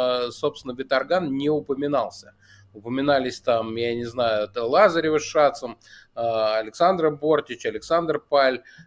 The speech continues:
э, Павел Деревянко, Яна Троянова и другие. Вот. Собственно, э, и, и я, я сильно сомневаюсь, что это там какая-то самоцензура. Э, я думаю, что, э, и «Газпром Медиа» с удовольствием снимет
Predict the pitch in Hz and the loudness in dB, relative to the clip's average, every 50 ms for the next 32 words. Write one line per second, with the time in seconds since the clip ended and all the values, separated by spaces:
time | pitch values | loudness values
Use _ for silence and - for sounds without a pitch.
0 | _ - 113 113 113 110 110 - - 147 151 147 143 135 127 127 131 131 127 127 | _ -8 -4 -2 -2 -2 -2 2 4 4 6 4 4 0 -2 -4 -2 -2 0 0
1 | 123 120 117 - - 113 120 135 135 131 123 113 113 117 117 113 110 107 104 104 | 0 0 0 -4 -6 -2 0 0 0 0 -4 -4 0 2 2 2 2 0 -2 -4
2 | 107 113 113 117 120 113 107 98 85 - _ _ _ - - - _ _ - 117 | -6 -8 -6 -8 -10 -10 -10 -14 -18 -18 _ _ _ -20 -20 -20 _ _ -12 -8
3 | 131 156 175 160 117 - - - _ _ _ _ _ - - - 156 180 175 - | -2 2 4 4 4 4 0 -8 _ _ _ _ _ -10 -2 2 2 2 2 0
4 | - 190 185 180 175 170 165 156 - - 147 143 143 143 143 143 143 139 135 131 | -6 -2 2 2 4 4 2 2 0 0 2 2 4 4 4 4 4 2 2 0
5 | - - - - - - - - 143 135 135 131 127 120 139 160 160 139 139 - | 0 -2 -4 -6 -10 -14 -18 -20 -20 -20 -20 -18 -10 -4 -2 -2 -2 -4 -6 -12
6 | _ - 151 151 151 147 147 143 143 131 - - - 165 160 151 139 - 151 147 | _ -2 0 2 2 2 0 -2 -4 -8 -10 -10 -8 -8 -6 -8 -10 -10 -10 -6
7 | 147 151 156 160 165 156 - - - 143 139 139 - 123 - 131 123 123 113 - | -4 -2 0 0 0 -2 -2 -2 -2 -4 -4 -4 -8 -6 -4 -4 -4 -4 -6 -8
8 | 131 - - 127 123 - 135 - - 165 147 123 117 107 - - 120 117 117 127 | -8 -4 -4 -6 -6 -6 -10 -6 -2 0 0 0 -2 -6 -10 -10 -12 -12 -10 -8
9 | 156 170 185 170 143 - - _ _ _ _ _ _ - 117 117 117 113 113 110 | -8 -6 -4 -4 -4 -4 -6 _ _ _ _ _ _ -12 -8 -6 -4 -2 -2 -2
10 | 110 110 110 107 107 107 104 101 110 117 113 107 117 135 135 135 135 135 135 131 | -2 -2 -4 -6 -6 -8 -10 -12 -14 -14 -12 -6 -4 -4 -4 -4 -4 -6 -6 -6
11 | 123 - - 127 123 120 117 110 - - _ - - _ _ - 107 107 107 107 | -8 -6 -2 0 2 2 2 0 -2 -8 _ -20 -20 _ _ -6 -4 -2 -2 -2
12 | 107 107 107 107 104 107 107 - - 135 131 123 123 135 135 135 - 151 147 143 | -2 -4 -4 -6 -8 -10 -12 -12 -10 -10 -6 -2 2 2 2 2 2 2 2 2
13 | 147 151 160 165 160 135 127 113 - - 131 131 135 139 131 107 - - 113 110 | 2 0 0 -2 -2 -2 -4 -6 -6 -2 0 2 2 2 2 -2 -6 -12 -12 -14
14 | 104 - - 127 123 117 113 107 - | -14 -12 -10 -8 -8 -6 -6 -8 -10